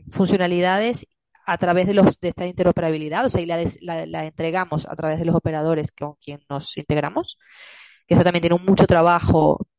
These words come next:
pero va a ser diferenciador, nosotros cre-, eh, es nuestro, nuestra creencia. Em,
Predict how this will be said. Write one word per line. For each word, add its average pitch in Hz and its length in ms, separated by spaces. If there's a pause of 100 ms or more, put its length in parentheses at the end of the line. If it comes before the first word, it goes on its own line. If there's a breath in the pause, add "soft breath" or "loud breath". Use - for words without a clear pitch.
(120)
pero 175 140
va 160 40
a 160 60
ser 170 100
diferenciador, 170 840
nosotros 151 240
cre-, - 180
eh, - 220 (120)
es 160 220
nuestro, 165 360 (120)
nuestra 165 320
creencia. 175 480 (640 loud breath)
Em, 202 560